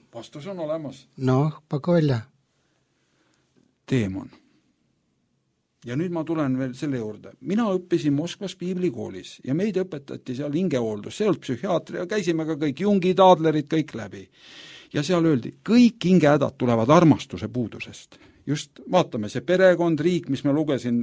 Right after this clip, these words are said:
Speaker 1: tsiteerisin teid, see on ju kõik armastuse puudus. Ja mis ma seal kuulsin? Seal tegid psühhiaatrid ja kirikuõpetajad koostööd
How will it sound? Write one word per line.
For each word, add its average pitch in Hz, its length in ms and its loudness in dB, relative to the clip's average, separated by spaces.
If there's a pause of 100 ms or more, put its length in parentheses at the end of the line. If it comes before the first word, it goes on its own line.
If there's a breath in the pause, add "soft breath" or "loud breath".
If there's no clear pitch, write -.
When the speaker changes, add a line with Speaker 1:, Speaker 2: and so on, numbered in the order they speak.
(140)
Speaker 1:
tsiteerisin 117 640 -4
teid, 113 340 -10
see - 160 -4
on 170 140 2
ju - 100 0
kõik 185 160 0
armastuse 147 640 0
puudus. 101 420 -4 (400 loud breath)
Ja 139 140 4
mis 165 180 0
ma 135 80 0
seal 160 320 2
kuulsin? 143 480 -4 (580 loud breath)
Seal 214 320 -2
tegid 147 320 0
psühhiaatrid 139 880 0
ja 113 100 0
kirikuõpetajad 117 1000 0 (100)
koostööd 123 840 8